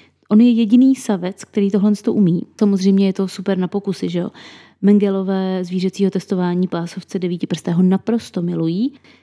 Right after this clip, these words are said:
Taky se v Jižní Americe pásovci jí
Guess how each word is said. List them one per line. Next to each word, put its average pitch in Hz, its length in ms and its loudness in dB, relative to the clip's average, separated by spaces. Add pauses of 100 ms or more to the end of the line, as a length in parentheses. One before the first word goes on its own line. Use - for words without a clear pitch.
(280)
Taky 254 340 0
se 254 120 0
v 214 40 0
Jižní 220 260 4
Americe 214 340 2
pásovci 202 540 -6
jí 180 280 -4